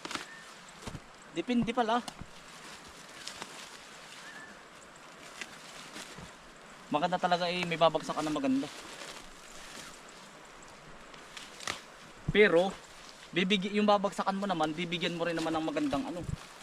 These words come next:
ng magandang bunga. Kumbaga, wa-, tapat ka ba? Baka naman ibigay mo yung ambut-, maganda ang labas, yung pala loob ay butas.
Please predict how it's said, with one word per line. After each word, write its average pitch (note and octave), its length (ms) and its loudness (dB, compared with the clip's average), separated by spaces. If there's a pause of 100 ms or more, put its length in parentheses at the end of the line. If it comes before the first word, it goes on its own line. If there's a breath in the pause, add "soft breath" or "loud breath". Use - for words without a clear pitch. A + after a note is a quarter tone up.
(360)
ng - 160 4
magandang D3 320 4
bunga. C#3+ 400 2 (1200)
Kumbaga, F3 320 6
wa-, - 140 -2 (500)
tapat F#3 320 6
ka G#3+ 80 6
ba? D#3 160 10 (880)
Baka D3+ 160 8
naman E3+ 320 4
ibigay E3+ 320 2
mo E3+ 80 -4
yung F3 320 -4
ambut-, E3+ 320 -2 (160)
maganda D#3 320 4
ang D#3+ 80 0
labas, F#3 320 2
yung D3+ 80 -6
pala D#3+ 160 4
loob D#3 240 0
ay D3+ 160 -2
butas. B3 320 -2